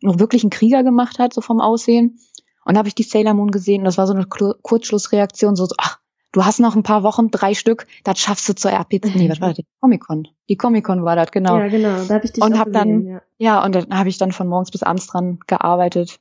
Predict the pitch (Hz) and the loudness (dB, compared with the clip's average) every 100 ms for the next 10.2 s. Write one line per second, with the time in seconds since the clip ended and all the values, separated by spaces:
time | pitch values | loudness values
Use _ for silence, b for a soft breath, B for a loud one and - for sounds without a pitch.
0 | _ 196 180 - 190 - 190 175 - 175 | _ -2 0 0 0 0 -2 -2 -2 -2
1 | 196 180 175 180 226 233 208 - 233 - | -2 0 0 0 0 2 0 0 -2 -2
2 | - 226 220 233 208 - - 170 170 170 | -10 -6 0 2 2 -2 -4 -2 -2 -2
3 | 165 170 175 - 180 170 165 175 165 165 | -2 0 -2 0 0 0 0 -2 -2 -4
4 | - - 170 160 160 160 165 - 170 160 | -12 -8 -2 0 0 -2 -4 -2 -2 2
5 | 156 160 180 185 196 - 190 202 190 180 | 2 0 0 0 0 0 0 -2 -4 -2
6 | 180 190 202 - 196 190 - 202 - 208 | 0 2 0 0 -2 -2 -4 -6 -2 -2
7 | 180 190 185 175 - 180 190 180 175 - | 0 0 0 -2 -2 0 0 0 -2 -4
8 | 165 - - 170 175 170 160 - 156 156 | -4 -8 -2 0 2 2 0 0 0 0
9 | - _ 190 190 180 - - 160 170 - | -10 _ -2 2 -2 -2 -4 -2 -2 -2
10 | 170 | -4